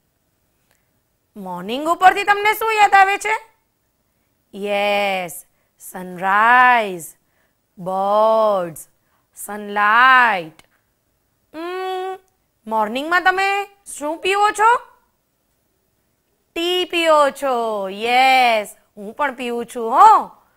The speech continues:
ચિલ્ડ્રન, તમને ટી બનાવતા આવડે છે? તમે ટી પીવો છો?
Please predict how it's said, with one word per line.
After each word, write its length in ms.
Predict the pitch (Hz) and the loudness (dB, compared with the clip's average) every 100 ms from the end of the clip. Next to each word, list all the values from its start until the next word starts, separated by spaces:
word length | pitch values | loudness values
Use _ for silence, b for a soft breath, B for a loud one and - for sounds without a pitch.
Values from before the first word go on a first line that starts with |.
| _ _ _ _ _ _ | _ _ _ _ _ _
ચિલ્ડ્રન, 500 | - 220 202 240 330 480 508 _ _ _ _ _ _ _ _ _ _ _ - | -8 -8 -4 -2 -2 -4 -12 _ _ _ _ _ _ _ _ _ _ _ -2
તમને 680 | 269 285 330 359 349 339 _ _ _ _ _ | -2 0 0 0 -2 -8 _ _ _ _ _
ટી 140 | 254 | -10
બનાવતા 800 | 254 262 277 277 277 285 262 - - | -2 0 2 0 4 4 4 0 -20
આવડે 260 | - 339 254 | -18 -4 -2
છે? 440 | 262 349 415 480 - _ _ _ _ _ _ _ _ _ _ _ | -2 -2 -2 -4 -18 _ _ _ _ _ _ _ _ _ _ _
તમે 260 | 226 233 247 | -8 -6 -6
ટી 200 | 247 247 | -8 -12
પીવો 340 | 247 202 214 | -8 -6 -6
છો? 440 | 262 330 381 508 | -4 0 2 0